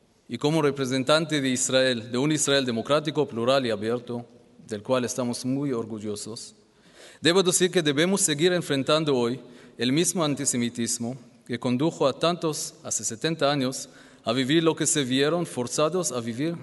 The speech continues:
y sufrir. Un antisemitismo que amenaza una vez más la continuidad de la vida judía en algunos países europeos. Un antisemitismo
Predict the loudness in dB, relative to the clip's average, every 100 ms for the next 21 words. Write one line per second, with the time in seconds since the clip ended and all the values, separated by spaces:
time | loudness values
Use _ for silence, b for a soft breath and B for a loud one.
0 | -10 -10 -10 -10 -10 -10 -14 -20 _ _
1 | _ _ _ B B B B B 0 2
2 | 2 2 2 2 0 -2 -2 -4 -6 -12
3 | -20 -10 -2 0 2 2 4 2 4 2
4 | 2 2 0 -2 -4 -4 -6 -2 -2 0
5 | 0 2 2 2 2 0 0 -2 -4 -4
6 | -2 0 -2 -4 -6 -8 -10 -8 -4 -2
7 | -2 -2 -4 -4 -6 -6 -8 -10 -14 -16
8 | -18 -20 _ _ _ b b b b b
9 | b 0 2 2 2 2 0 0 -2 -2
10 | -2 -6